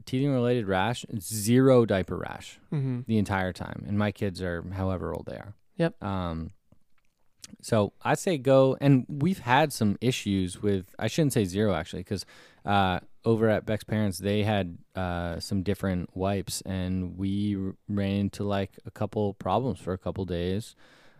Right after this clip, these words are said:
Speaker 1: um, because they weren't the sensitive skin ones.
Speaker 2: Mm-hmm.
Speaker 1: Um, so something like, something like sensitive skin wipes where you're able to control it all the time, like, oh, we just use these all the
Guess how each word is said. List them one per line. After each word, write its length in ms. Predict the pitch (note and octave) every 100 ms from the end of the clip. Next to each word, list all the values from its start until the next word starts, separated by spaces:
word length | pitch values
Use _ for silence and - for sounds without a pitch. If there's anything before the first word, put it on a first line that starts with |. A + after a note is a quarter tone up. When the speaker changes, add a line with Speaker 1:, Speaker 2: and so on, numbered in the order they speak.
| -
Speaker 1:
um, 360 | G2 G2 F#2+ F#2
because 320 | G2 G2+ F#2+
they 120 | G#2
weren't 380 | G2+ G2+ G#2 -
the 280 | A2 G#2 G#2
sensitive 460 | - A2 A#2 G#2+
skin 260 | - B2 D3+
ones. 280 | - G#2 -
Speaker 2:
Mm-hmm. 640 | D#3+ C#3 C3 C#3 _ - -
Speaker 1:
Um, 500 | F#2+ F#2+ F#2 F#2 F2+ - _ - _ - - _ - -
so 240 | - A#2+
something 420 | G#2+ C#3 C3+ F#3 D#3
like, 380 | C3 A2 - - - _ - - - _ _ _ _ _ - - _
something 360 | - D#3+ G#3 B3
like 300 | G3+ C#3+ G2+
sensitive 540 | - A#2+ A#2 B2+ A#2+ G2
skin 320 | - G#2+ G2+
wipes 360 | F2 G#2 -
where 120 | A2+ A2
you're 180 | G2 F#2
able 280 | G2+ G#2
to 100 | G#2
control 500 | G2 G2 - F#2+ F#2
it 60 | F#2+
all 160 | F#2 F2+
the 80 | F2+
time, 460 | - F2 F2+ F#2+
like, 200 | F#2 F2+ -
oh, 120 | G#2+
we 200 | G2+ G2+
just 280 | F#2+ G2 -
use 260 | G2 G2 G2
these 220 | G#2 G2
all 140 | G#2
the 60 | G#2